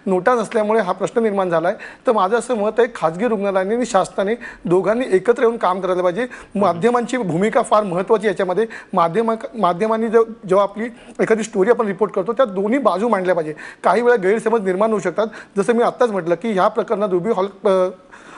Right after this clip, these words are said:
हॉस्पिटलच्या प्रकरणामध्ये आपल्याला अत्यंत चौकशी करून, अ, कन्क्लुजनला यावं लागेल की नेमकी चूक कुणाची आहे.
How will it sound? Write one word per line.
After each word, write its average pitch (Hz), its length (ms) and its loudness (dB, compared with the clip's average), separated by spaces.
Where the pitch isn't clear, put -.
हॉस्पिटलच्या 208 400 2
प्रकरणामध्ये 202 560 -2
आपल्याला 214 440 2
अत्यंत 214 480 -2
चौकशी 202 500 -2
करून, 214 280 -2
अ, 269 40 6
कन्क्लुजनला 220 640 0
यावं 190 240 2
लागेल 196 180 -2
की 226 100 -4
नेमकी 185 340 -2
चूक 226 220 -4
कुणाची 170 400 -4
आहे. 131 80 -18